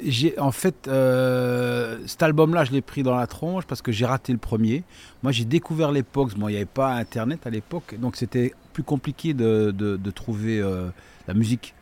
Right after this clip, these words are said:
Euh, il fallait, euh, le bouche à oreille, il fallait aller voir des concerts, il fallait connaître des mecs qui allaient à Londres,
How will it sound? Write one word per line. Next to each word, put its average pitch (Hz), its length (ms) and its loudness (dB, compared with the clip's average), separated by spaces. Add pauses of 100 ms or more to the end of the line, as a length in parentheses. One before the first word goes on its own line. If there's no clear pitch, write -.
Euh, 82 240 -8
il 90 80 -10
fallait, 101 400 -4
euh, 87 200 -6
le 92 120 -4
bouche 101 320 -6
à 92 60 -4
oreille, 98 280 -2
il 117 40 0
fallait 98 180 -6
aller 101 100 -4
voir 98 140 -6
des 98 100 -4
concerts, 107 380 -6
il - 20 -20
fallait 101 140 -6
connaître 104 240 -4
des 107 100 -4
mecs 107 200 0
qui - 100 -12
allaient 92 100 -8
à 92 100 -6
Londres, 117 360 -2